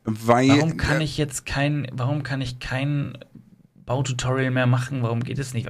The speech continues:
Speaker 2: Vielleicht, weil meine Ansprüche höher sind und ich will mehr Aufrufe machen?
Speaker 1: Nee. Äh, das Ding ist einfach, die, die, die, die Videowelt ist ja viel schnelllebiger geworden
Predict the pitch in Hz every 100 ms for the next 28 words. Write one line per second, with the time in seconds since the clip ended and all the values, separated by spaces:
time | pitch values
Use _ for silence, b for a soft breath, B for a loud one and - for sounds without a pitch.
0 | 123 131 123 127 123 117 - 143 - 147
1 | 139 127 123 127 139 135 139 131 120 123
2 | 123 117 - 135 147 147 147 147 165 180
3 | b b b 135 165 180 b b b b
4 | _ 120 127 131 127 127 117 123 - 135
5 | 151 127 139 147 135 b b b b b
6 | _ 127 123 120 113 110 110 110 110 110
7 | 113 107 104 - - 113 110 - 113 113
8 | 127 160 156 123 113 113 120 165 202 -
9 | _ _ _ 127 - 139 - 175 165 -
10 | 156 147 113 110 101 95 101 98 95 95
11 | 113 180